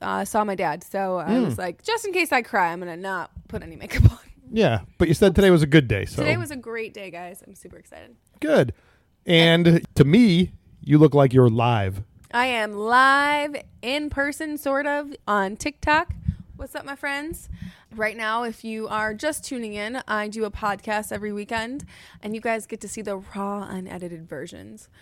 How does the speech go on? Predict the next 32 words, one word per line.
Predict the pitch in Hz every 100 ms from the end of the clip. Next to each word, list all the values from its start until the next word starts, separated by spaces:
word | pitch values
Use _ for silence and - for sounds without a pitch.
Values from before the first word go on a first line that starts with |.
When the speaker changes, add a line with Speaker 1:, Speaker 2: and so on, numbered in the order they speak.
| _ _
Speaker 1:
So, | - - 302 269 214 196 214
um, | - 202 196
you | 254
get | 311
to | 277
see | 254
all | 208
my | 202 214
mistakes. | 175 - 170 156 - -
You | 214
can | 208
hear | 220 214
all | 190 180
of |
John's. | 185 190 175 175 185 208 - - - - -
Um, | 190 180 185
we're | 240
just | 349 -
here | 330
for | 311
a |
good | 285 -
time. | 269 254 254 294 -
This | 208 226 226 - - -
episode | 220 247 - 220 220 226 240
is | - 220 220 208
all | - 214
about | 226 214 208
friends | _ 240 285 320 330 -
with | 269 220 202
benefits. | 190 185 196 110 - _ - - - _ _ _ _
<laughs> | -